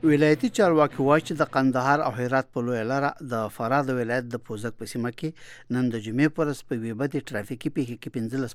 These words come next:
مسافرین مړه شوي او دېرش کسه نور زخمیان دي. د فراه والي امریکا غږ ته وویل چې درې ښځې او دوه ماشومان هم په وژل شوو کسانو کې شامل دي. ټرافیکي پیښه د یوې مال وړونکې لارۍ او د مسافرینو نه ډرګس سرویس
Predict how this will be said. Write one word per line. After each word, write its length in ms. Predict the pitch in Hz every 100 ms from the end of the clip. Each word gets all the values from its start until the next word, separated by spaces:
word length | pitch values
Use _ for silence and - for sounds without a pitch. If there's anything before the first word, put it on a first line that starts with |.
| 120
مسافرین 440 | 107 95 113 120
مړه 220 | 131 117 117
شوي 180 | 131 156 - - - -
او 40 | 120 123
دېرش 180 | 117 -
کسه 400 | - 117 120 135
نور 160 | 120 104
زخمیان 380 | 110 127 113 98 98
دي. 80 | - _ - - - 131
د 100 | 110
فراه 260 | 131 151 180 151
والي 260 | 135 156 143
امریکا 320 | 120 113 120 117
غږ 100 | - -
ته 40 |
وویل 260 | 110 135 151 -
چې 80 | 127
درې 140 | 131 123
ښځې 200 | 143 135 147
او 20 | 117
دوه 80 | 123
ماشومان 340 | 113 - 120 104
هم 100 | 123 139
په 40 | 117 110
وژل 180 | 104 -
شوو 180 | 135 -
کسانو 340 | - 110 101 -
کې 80 | 107
شامل 320 | 110 101 92 -
دي. 60 | - - - - - -
ټرافیکي 400 | 131 117 127 143 165
پیښه 240 | 160 185 175 151
د 20 | 156 - - 139
یوې 260 | 127 151 170 - 147
مال 120 | 123 117
وړونکې 340 | 135 160 - 127
لارۍ 240 | 107 123 175 - 139
او 80 | 117
د 80 | 113
مسافرینو 560 | 110 113 - 123 123 113
نه 80 | 104
ډرګس 480 | 131 147 - - -
سرویس 340 | 127 127 170